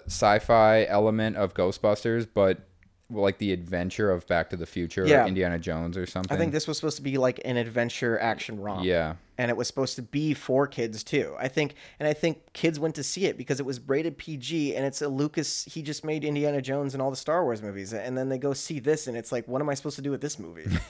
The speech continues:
Speaker 1: <laughs>
Speaker 2: as a kid?
Speaker 1: Yeah.
Speaker 2: I, I, it makes, it makes, it's, makes no sense to me. It's truly, like, one of the most
Speaker 1: It's not the worst movie I've seen. It just might be the most bizarre.
Speaker 2: Yeah. This movie was a,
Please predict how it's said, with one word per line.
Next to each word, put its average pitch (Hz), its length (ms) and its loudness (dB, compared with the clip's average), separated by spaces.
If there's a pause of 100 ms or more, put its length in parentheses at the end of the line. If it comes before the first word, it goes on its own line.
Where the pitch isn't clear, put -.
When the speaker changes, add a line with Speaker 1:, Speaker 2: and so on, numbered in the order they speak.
(140)
Speaker 1:
<laughs> - 340 -20
Speaker 2:
as 120 100 -4
a 113 80 -4
kid? 101 460 -6 (260)
Speaker 1:
Yeah. 90 320 -4 (400)
Speaker 2:
I, 107 60 -8 (240)
I, 135 80 -2 (120)
it 170 320 -6
makes, 185 360 2
it 170 100 2
makes, 190 300 0
it's, 165 240 -2
makes 165 420 0
no 165 220 4
sense 170 420 0
to 160 60 0
me. 110 180 -2
It's 147 300 -2
truly, 226 360 0
like, 180 200 6
one 156 200 6
of 170 100 4
the 170 100 6
most 165 260 6 (560)
Speaker 1:
It's - 140 -8
not 139 220 2
the 117 100 6
worst 104 280 4
movie 104 280 4
I've 104 100 6
seen. 101 260 0
It 95 140 -2
just 98 180 -6
might 90 220 0
be 90 140 -2
the 87 80 -2
most 82 260 -4
bizarre. 76 460 -8 (320)
Speaker 2:
Yeah. 143 380 6 (360)
This 196 280 6
movie 220 260 0
was 147 200 2
a, 120 80 -4